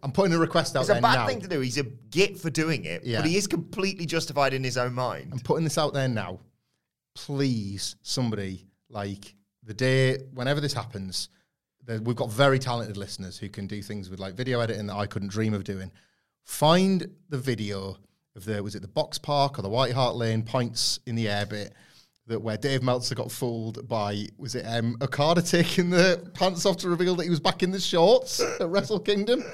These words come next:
Speaker 1: when he fought Jay White? And he's like, "Look at this bar reacting to Okada, revealing that the shorts are back, pints in the air." Please, when this turn happens with the electric chair,
Speaker 2: Yeah.
Speaker 1: pints in the air. Like,
Speaker 2: Or that one where I think it was, the old clip was, uh, was it Sturridge scoring against Wales?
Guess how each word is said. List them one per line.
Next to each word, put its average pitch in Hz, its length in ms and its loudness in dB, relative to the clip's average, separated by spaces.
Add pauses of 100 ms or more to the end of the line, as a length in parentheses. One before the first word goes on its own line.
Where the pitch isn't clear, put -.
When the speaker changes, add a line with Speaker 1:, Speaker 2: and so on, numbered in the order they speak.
(260)
Speaker 1:
when 185 120 4
he 185 40 6
fought 175 300 4
Jay 165 160 -2
White? 135 400 0
And - 100 -16
he's 139 160 -6
like, 135 280 0 (240)
"Look 131 180 -4
at 151 80 2
this 110 140 -2
bar 120 320 -2
reacting 117 320 -2
to 117 80 -2
Okada, 120 420 2
revealing 117 520 2
that 117 100 -4
the 143 80 0
shorts 135 320 0
are 123 40 -4
back, 107 240 -6
pints 180 320 0
in 170 120 -8
the 160 100 -8
air." 123 240 -6 (320)
Please, 143 400 -6
when 127 100 -6
this 127 140 -4
turn 127 240 -2
happens 113 320 -2
with 113 80 -6
the 113 80 -6
electric 110 360 -10
chair, 104 260 -8
Speaker 2:
Yeah. 117 260 2 (140)
Speaker 1:
pints 127 340 -4
in 117 60 -8
the 110 140 -10
air. 107 200 -12 (140)
Like, 113 440 -2 (140)
Speaker 2:
Or 110 120 -2
that 123 120 4
one 113 220 0
where 113 160 4
I 110 60 0
think 113 220 -6
it 120 80 -10
was, 107 140 -8
the 113 140 -4
old 113 180 0
clip - 220 -8
was, 92 280 -8
uh, 90 800 -4
was 98 100 -12
it - 60 -12
Sturridge 151 380 -4
scoring 151 300 -4
against 147 180 -8
Wales? 151 600 -4